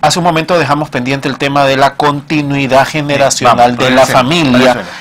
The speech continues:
Speaker 1: y de la continuidad generacional de la empresa. Hablamos de veinte a veinticuatro años, que es el primer año donde la,
Speaker 2: Se
Speaker 1: la,
Speaker 2: recicla.
Speaker 1: la, donde la primera generación,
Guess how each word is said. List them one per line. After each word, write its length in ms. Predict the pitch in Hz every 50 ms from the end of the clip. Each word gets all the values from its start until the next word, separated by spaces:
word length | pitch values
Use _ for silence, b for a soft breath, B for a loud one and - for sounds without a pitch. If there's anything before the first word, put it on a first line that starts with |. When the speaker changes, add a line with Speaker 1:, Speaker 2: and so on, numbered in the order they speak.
| B B
Speaker 1:
y 100 | 143 143
de 120 | 139 131
la 140 | 135 135 131
continuidad 640 | - 147 135 127 135 143 131 131 127 120 120 131 131 127
generacional 720 | 147 139 131 123 127 123 - - 131 117 107 123 120 120
de 120 | 113 117
la 80 | 107 107
empresa. 440 | 101 98 143 135 110 - - 87 - B B B B B B B B B B B B _ _ -
Hablamos 400 | - 135 127 143 156 175 202 180
de 100 | 175 170
veinte 260 | 143 147 160 175 - 180
a 40 |
veinticuatro 500 | 170 165 147 131 135 - 143 139 131 131
años, 260 | 143 143 151 156 143 -
que 120 | - 147
es 40 | 139
el 100 | 156 143
primer 340 | 143 135 127 131 139 143 147
año 320 | 147 147 147 151 151 147
donde 520 | 139 135 131 135 127 139 135 147 151 - - -
la, 360 | - 123 117 113 107 107 117 120
Speaker 2:
Se 120 | - -
Speaker 1:
la, 180 | 120 120 107 113
Speaker 2:
recicla. 320 | 117 110 - 113 110 107
Speaker 1:
la, 160 | 101 104 101 104 - - - - - -
donde 300 | - 135 139 135 139 139
la 160 | 135 135 131
primera 360 | - 151 156 165 180 196 202
generación, 800 | 160 175 175 160 156 143 135 135 - - 165 165 170 170 175 175